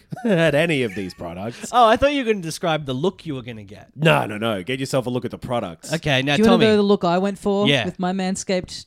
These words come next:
Speaker 3: Uh, this is, here's a bit of personal testimony
Speaker 2: Yes.
Speaker 3: of
Speaker 1: Okay.
Speaker 3: recent usage that I had with my Manscaped products.
Speaker 2: Mm.
Speaker 3: It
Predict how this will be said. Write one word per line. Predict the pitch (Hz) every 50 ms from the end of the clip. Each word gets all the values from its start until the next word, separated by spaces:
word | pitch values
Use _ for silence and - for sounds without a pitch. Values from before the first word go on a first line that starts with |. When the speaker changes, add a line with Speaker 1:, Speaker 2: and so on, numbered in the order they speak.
| _
Speaker 3:
Uh, | - 165 160
this | 165 175 175 -
is, | 185 180
here's | - 202 220 202
a | 208
bit | 190 196
of | 175 -
personal | - 190 190 185 - 190 170
testimony | - - - - - - - 170 165 156 151 143 143 139 -
Speaker 2:
Yes. | 147 147 143 - -
Speaker 3:
of | 165 165 101
Speaker 1:
Okay. | - 190
Speaker 3:
recent | 214 220 208 - 220 202 185
usage | 175 175 185 - - 180 - -
that | - 175
I | 170 165 160
had | 160 165 156 151
with | 151 151 143 - -
my | 151 147 147 147 151 147
Manscaped | 147 151 151 147 143 - - 156 143 -
products. | - 156 156 170 208 262 - - 135
Speaker 2:
Mm. | 147 147 139
Speaker 3:
It | 139